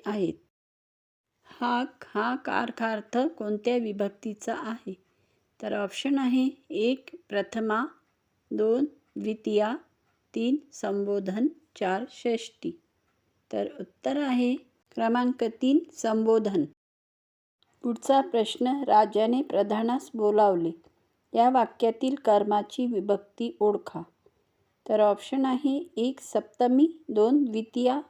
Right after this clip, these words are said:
तीन चतुर्थी, चार षष्टी. प्रधानास या वाक्यात स आलेला आहे, म्हणून येथे विभक्ती होईल द्वितीया, कारण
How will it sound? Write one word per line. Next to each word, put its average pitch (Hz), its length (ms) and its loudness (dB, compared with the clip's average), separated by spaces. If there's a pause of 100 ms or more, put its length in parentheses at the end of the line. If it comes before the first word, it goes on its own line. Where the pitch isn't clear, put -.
(200)
तीन 247 320 0
चतुर्थी, 233 640 -2 (240)
चार 208 260 4
षष्टी. 220 560 -2 (380)
प्रधानास 214 920 2
या 208 220 4
वाक्यात 226 640 0
स - 220 -12
आलेला 208 680 2 (140)
आहे, 208 360 0 (800)
म्हणून 226 300 0 (120)
येथे 226 360 0
विभक्ती 214 640 0
होईल 214 380 2
द्वितीया, 208 460 -2 (680)
कारण 208 340 2